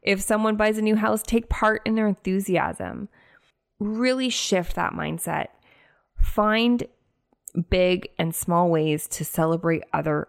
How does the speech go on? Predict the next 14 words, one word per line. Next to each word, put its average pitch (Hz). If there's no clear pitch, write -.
people's 135
accomplishment, 143
because 170
in 220
turn, 233
you're 262
gonna 208
end 175
up 170
feeling 143
better. -
I 160
know, 165
like, 151